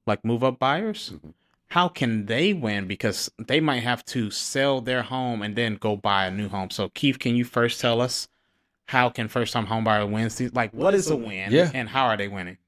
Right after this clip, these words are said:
Speaker 3: Yeah, I mean, a lot of my first-time home buyers right now, they're getting ten to fifteen percent, um, decrease in price, whether it's cash out of pocket,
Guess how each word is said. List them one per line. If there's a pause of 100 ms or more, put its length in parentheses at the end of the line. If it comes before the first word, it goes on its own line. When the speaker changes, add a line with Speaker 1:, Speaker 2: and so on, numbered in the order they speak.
(160)
Speaker 3:
Yeah,
I
mean, (140)
a
lot
of (100)
my
first-time
home
buyers
right
now, (260)
they're
getting
ten
to
fifteen
percent, (520)
um, (500)
decrease
in
price, (240)
whether
it's (640)
cash
out
of
pocket,